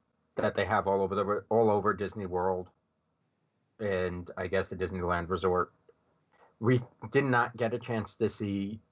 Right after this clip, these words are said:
the Cars Land decorations because they weren't doing them the first time we went to Disneyland, and that's the only time we've been.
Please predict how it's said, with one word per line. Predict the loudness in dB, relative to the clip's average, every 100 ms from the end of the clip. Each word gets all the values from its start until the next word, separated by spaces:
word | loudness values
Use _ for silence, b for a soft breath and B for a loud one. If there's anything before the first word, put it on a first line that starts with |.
| -4
the | -2 -2 -2 -2 -2 -2
Cars | 2 4 4
Land | 4 4 4
decorations | 2 2 2 0 -2 -4 -4 -8 _ _ _ _ _ _ _ _ _ _ _ -18
because | -8 -4 -2
they | 0
weren't | 0 0 -4
doing | -4 -2
them | 0 0
the | -2
first | -4 -4 -2
time | 0
we | 2
went | 0
to | -2
Disneyland, | -2 0 2 2 2 0
and | -4
that's | -6
the | -6
only | -4
time | -2 -2
we've | -2 -6
been. | -6 -6